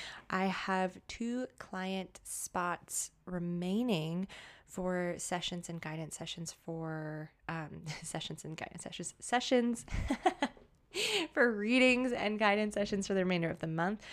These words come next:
um, because I will be taking that second to last week totally off because my sister's getting married. I cannot wait. So I only got two spots left. So if that's something that's calling to you, definitely book one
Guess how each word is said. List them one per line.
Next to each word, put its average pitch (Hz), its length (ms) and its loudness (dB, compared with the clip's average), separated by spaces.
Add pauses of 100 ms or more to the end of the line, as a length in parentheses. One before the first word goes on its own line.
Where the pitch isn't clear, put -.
(460)
um, 175 280 0
because 165 260 -8
I 160 60 -6
will 160 80 -8
be 160 160 -6
taking 160 240 -8
that 143 300 -10 (180)
second 226 400 0
to 208 80 2
last 175 340 2
week 180 140 -8
totally 180 320 -2 (160)
off 233 180 0 (140)
because 226 340 -4
my 202 240 0
sister's - 560 -6
getting 196 420 -2
married. 262 540 0
I 190 120 -4
cannot - 440 -6
wait. 190 640 0 (360)
So - 160 -2
I - 20 4
only 202 140 2
got 185 160 -2
two - 120 -6
spots - 320 -6
left. - 280 -6 (220)
So 180 60 0
if 175 100 -4
that's - 180 -10
something 220 260 -4
that's 214 160 -8
calling 185 520 0
to - 160 -6
you, 170 220 -2
definitely 240 340 -6
book - 180 -6
one 170 300 -2